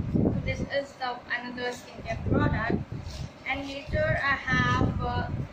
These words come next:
Nivea Soft Light Moisturizer of, uh, thirty-six rupees one, which is for twenty-five grams. And this is my fifth or sixth tub of this moisturizer.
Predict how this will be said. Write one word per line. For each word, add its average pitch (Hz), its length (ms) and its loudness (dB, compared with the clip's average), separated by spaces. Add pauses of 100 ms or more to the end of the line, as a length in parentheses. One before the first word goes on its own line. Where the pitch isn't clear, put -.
Nivea - 420 2
Soft 294 440 -2
Light 269 240 0 (100)
Moisturizer 247 920 2
of, 262 280 0 (180)
uh, 247 180 4 (560)
thirty-six 285 760 -2
rupees 285 400 -4
one, 294 400 -2
which 277 240 0
is 277 160 2 (100)
for 269 140 -2
twenty-five 285 540 2 (160)
grams. 254 460 0
And - 440 -6
this 311 180 -8
is - 140 0
my 302 240 2 (160)
fifth 320 260 4 (360)
or 302 200 2
sixth - 520 -10 (420)
tub 269 180 2
of 269 200 -2 (160)
this 262 220 4
moisturizer. 247 960 -4